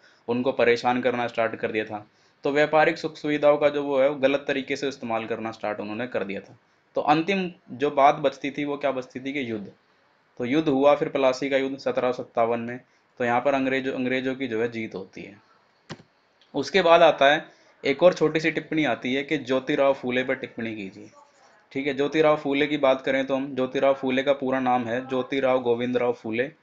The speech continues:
इनका जन्म हुआ था ग्यारह अप्रैल अठारह सौ सत्ताईस को। ये एक महान समाज सुधारक रहे हैं, ठीक है।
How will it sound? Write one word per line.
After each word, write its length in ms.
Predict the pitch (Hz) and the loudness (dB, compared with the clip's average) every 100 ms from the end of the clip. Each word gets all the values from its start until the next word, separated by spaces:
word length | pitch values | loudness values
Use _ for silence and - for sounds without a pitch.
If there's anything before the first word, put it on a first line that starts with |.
| _ _ _ 139 | _ _ _ -4
इनका 280 | 156 180 | 2 4
जन्म 260 | 151 147 170 | 4 2 2
हुआ 280 | 151 135 127 | 2 2 2
था 140 | 151 | 0
ग्यारह 320 | 147 131 139 | 2 4 6
अप्रैल 320 | 147 - 123 135 | 4 4 2 0
अठारह 400 | 120 113 117 123 | -4 -4 -4 -4
सौ 140 | 113 | -8
सत्ताईस 340 | - 101 101 | -6 -8 -8
को। 200 | - 98 _ _ _ _ 120 | -12 -20 _ _ _ _ 0
ये 140 | 143 | 2
एक 100 | 151 | 2
महान 340 | 143 117 131 147 | 2 2 0 0
समाज 300 | 135 123 123 | 0 0 -2
सुधारक 440 | 123 117 120 123 | -2 0 0 -2
रहे 200 | 117 110 | -4 -4
हैं, 160 | 113 - _ _ _ _ _ - | -10 -16 _ _ _ _ _ -12
ठीक 160 | 139 | -10
है। 140 | 107 | -10